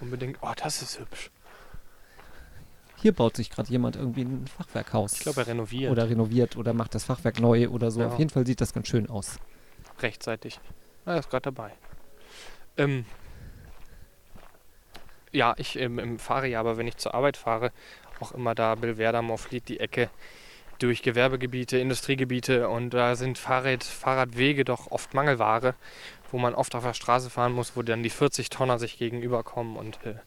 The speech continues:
Speaker 1: ja, da bin ich doch lieber, geh ich doch lieber auf Nummer sicher.
Speaker 2: Ja, in der Tat. Also leider ja in letzter Zeit oft genug passiert, ge-, ähm,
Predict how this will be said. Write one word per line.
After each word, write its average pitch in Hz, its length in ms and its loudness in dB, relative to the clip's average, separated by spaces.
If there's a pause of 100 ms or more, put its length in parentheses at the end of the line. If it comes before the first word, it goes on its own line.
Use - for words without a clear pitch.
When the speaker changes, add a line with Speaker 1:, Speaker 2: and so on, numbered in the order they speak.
(840)
Speaker 1:
ja, 139 260 8
da 131 200 6
bin 127 160 -4
ich 123 100 -8
doch 110 180 -6
lieber, 110 380 2 (340)
geh 127 120 2
ich 113 60 -2
doch 113 140 -4
lieber 110 200 0
auf - 120 -4
Nummer 95 200 -8
sicher. 92 300 -10 (2000)
Speaker 2:
Ja, 139 280 4
in 123 140 -2
der 120 140 2
Tat. 113 280 0
Also 117 360 -4 (960)
leider 143 560 6
ja 131 140 6
in 127 60 2
letzter 131 280 2
Zeit 135 220 4
oft - 220 -4
genug 135 260 4
passiert, 143 440 6
ge-, 127 220 4
ähm, 123 360 0